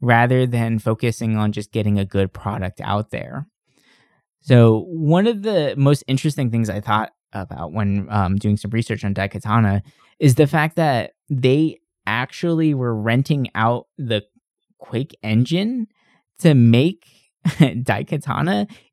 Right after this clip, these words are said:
even though they were fighting with id Software. Like,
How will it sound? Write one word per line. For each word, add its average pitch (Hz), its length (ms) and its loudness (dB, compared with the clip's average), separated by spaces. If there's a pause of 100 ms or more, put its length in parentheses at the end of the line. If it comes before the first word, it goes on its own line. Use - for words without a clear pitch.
even 190 300 6
though 190 180 6
they 175 200 4
were 139 240 2
fighting 110 1080 0
with 131 420 2
id 123 240 0
Software. - 680 -2 (800)
Like, 117 200 0